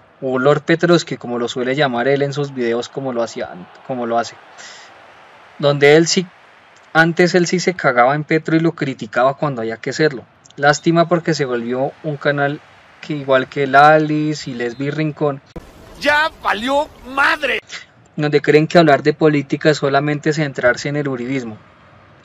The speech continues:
Speaker 1: donde el repudio a este partido se convierte en una obsesión. No se me hace raro que tanta lambedera a Petro, eh, sea porque busque un cargo público, así sea pequeño,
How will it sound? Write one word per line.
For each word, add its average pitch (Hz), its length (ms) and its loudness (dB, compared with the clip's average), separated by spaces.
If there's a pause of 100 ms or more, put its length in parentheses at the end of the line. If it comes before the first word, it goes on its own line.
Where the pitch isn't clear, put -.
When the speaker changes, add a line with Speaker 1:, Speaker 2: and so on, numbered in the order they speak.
(260)
Speaker 1:
donde 151 240 2
el 143 100 0
repudio 139 420 0
a 156 40 2
este 175 200 -2
partido 135 400 -2
se 147 140 -4
convierte 131 440 -4
en 143 80 -4
una 143 160 -4
obsesión. 123 540 -10 (920)
No 160 120 6
se 196 140 6
me 208 100 4
hace 185 180 4
raro 190 320 4
que 185 120 2
tanta 143 340 2
lambedera 139 540 2
a 139 80 -2
Petro, 160 360 -2 (280)
eh, 127 640 -8
sea 139 260 2
porque 160 280 -2
busque 151 720 -4 (160)
un 139 160 -8
cargo 143 340 0
público, 139 540 -4 (240)
así 123 240 -10
sea 127 160 -4
pequeño, 135 480 -4